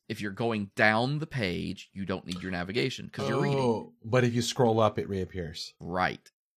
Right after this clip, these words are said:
Speaker 1: When you
Speaker 2: I like
Speaker 1: scroll
Speaker 2: those.
Speaker 1: up, that is an
Speaker 2: Yeah.
Speaker 1: indication that the user wants to return to something, wants
Speaker 2: Yeah.
Speaker 1: to backtrack. And so you show the menu when an up scroll happens.
Speaker 2: Mm-hmm.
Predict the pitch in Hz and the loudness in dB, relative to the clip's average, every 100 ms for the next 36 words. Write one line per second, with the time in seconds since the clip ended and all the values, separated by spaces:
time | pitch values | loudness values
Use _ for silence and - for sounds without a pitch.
0 | - 104 107 220 269 180 131 123 117 - | -6 0 6 8 8 6 6 6 4 6
1 | 160 123 - _ - 113 127 110 113 104 | 8 8 4 _ 0 2 2 2 0 0
2 | 82 _ _ 165 170 175 156 160 147 135 | -2 _ _ -2 0 0 -2 -2 -2 0
3 | - 101 98 - 98 92 95 95 98 98 | -2 -4 -4 -6 -6 -6 -6 -4 -4 -4
4 | - _ _ - 107 127 - - 143 143 | -8 _ _ -2 0 0 -2 -4 -4 -4
5 | 143 135 131 123 98 - 85 76 - 58 | -4 -4 -4 -6 -8 -6 -6 -8 -10 -12
6 | 55 - _ - 98 104 85 98 92 101 | -12 -16 _ -8 -2 -2 -2 -2 2 2
7 | 104 - 76 - - _ _ - 117 110 | 2 -4 -6 -8 -12 _ _ -6 -4 0
8 | 113 104 107 98 - - 147 143 160 123 | 0 2 0 0 -2 2 4 4 4 2
9 | 104 95 92 90 90 87 98 95 - 82 | 0 0 -2 -2 -4 -4 -4 -6 -6 -10
10 | 90 - 104 - - - 69 58 50 - | -10 -4 -4 -4 -8 -10 -10 -10 -10 -14
11 | _ - - - - 117 107 104 | _ -12 -10 -10 -8 -4 -4 -6